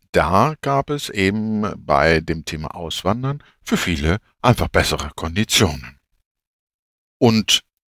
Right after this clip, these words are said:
von diesenjenigen haben viele auch wieder erwähnt, dass es für sie das Ziel ist, in einen besseren, angenehmeren Workflow zu kommen. Alles Punkte,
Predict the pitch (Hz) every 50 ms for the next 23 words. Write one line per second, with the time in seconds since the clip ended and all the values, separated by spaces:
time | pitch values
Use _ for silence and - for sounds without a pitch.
0 | _ _ - - 104 - - 185 214 214 - 233 202 151 117 104 - 110 110 107
1 | 107 104 104 101 - 113 113 123 139 151 170 160 98 - - 107 101 107 104 107
2 | 107 104 101 104 104 104 95 - 50 - - - - - 147 143 143 110 117 127
3 | - - 135 110 131 135 135 131 127 120 - - 110 110 101 101 104 110 123 135
4 | 139 - - - 113 110 - - 127 117 - - - - - - - - - -
5 | - - 113 104 117 131 143 151 147 107 - 123 117 - - - - - 104 104
6 | 117 113 90 104 127 117 - 98 113 110 107 - - 90 90 92 92 92 92 90
7 | 90 - _ - 82 78 - - 107 101 98 101 101 104 - - - 90 87 85
8 | 82 76 78 82 76 73 73 73 73 73 73 - - 85 90 87 - _ _ _
9 | _ _ _ 69 71 78 80 85 - - - - - - - 69 71 69 67 -
10 | - - - 76 - - - 73 - _ _ _ _ _ _ _ _ _ - -
11 | - - - - - - - - - - _ _ _ _ _ _ _ _ _ _
12 | _ _ _ - 117 131 156 175 - - - - - 123 123 139 156 - - -
13 | 82 82 82 85 82